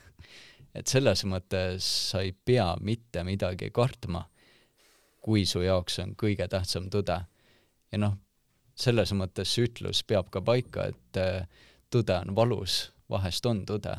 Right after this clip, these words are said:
väga valus, aga see ei oleks ju muidu tõde, kui see oleks kogu aeg hästi, meeldiv ja tore. Aga see valu on ka ainult,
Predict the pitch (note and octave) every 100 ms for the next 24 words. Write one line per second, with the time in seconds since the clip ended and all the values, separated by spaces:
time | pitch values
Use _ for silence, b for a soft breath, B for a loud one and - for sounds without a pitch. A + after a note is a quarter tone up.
0 | E2+ - G2 G2+ G2+ G2 F#2 F2+ - b
1 | b b b b _ - F#2 - F#2 F2
2 | F2 F2+ F2+ _ - - F#2+ G#2 G2 G2
3 | - G2 G2 - G2 G2 G#2 A2+ A2+ F#2
4 | F2+ E2+ - G2 F#2+ F#2 F2+ - - G2
5 | F#2+ F#2+ F#2+ F2+ - G2 G2+ - F#2+ F2+
6 | F#2 G2 F2+ F#2 F2+ F2 F#2 E2+ F#2 -
7 | B B B B B _ F2+ F2+ F#2 G2+
8 | F#2 F2 G#2 A#2+ F2+ F2 F2+ G#2+ F#2 F#2
9 | G2 F#2+ F2 -